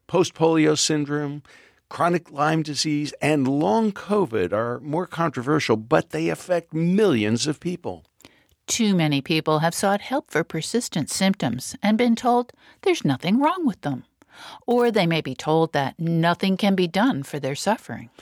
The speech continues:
Speaker 1: To learn more about long illness, we're talking with Doctor Megan Jobson. She's uniquely qualified to address this topic.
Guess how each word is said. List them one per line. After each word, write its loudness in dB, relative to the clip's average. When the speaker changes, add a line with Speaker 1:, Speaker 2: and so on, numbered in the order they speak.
Speaker 1:
To 2
learn 2
more 2
about -2
long 2
illness, -2
we're 2
talking -4
with 0
Doctor -2
Megan 0
Jobson. -2
She's 0
uniquely 2
qualified 0
to 0
address 2
this 0
topic. -2